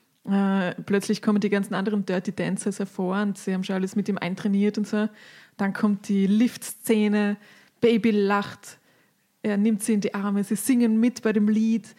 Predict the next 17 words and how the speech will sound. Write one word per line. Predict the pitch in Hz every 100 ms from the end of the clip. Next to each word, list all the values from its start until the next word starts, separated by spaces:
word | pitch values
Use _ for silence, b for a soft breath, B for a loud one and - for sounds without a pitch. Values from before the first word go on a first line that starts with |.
| B B
dann | 220 220
tanzen | 240 240 220 226 226
alle, | 220 220
die | 220
Dirty | 208 208 214
Dancers | 208 202 214 226 214 -
strömen | - 214 233 233 220
aus | 190 196 214 208
und, | - 202 - -
und | 196 196
nehmen | 208 214 -
alle | 202
bei | 202
der | 196 202
Hand. | 185 185 196 -
Plötzlich | 202 208 - 208 -
die, | - 190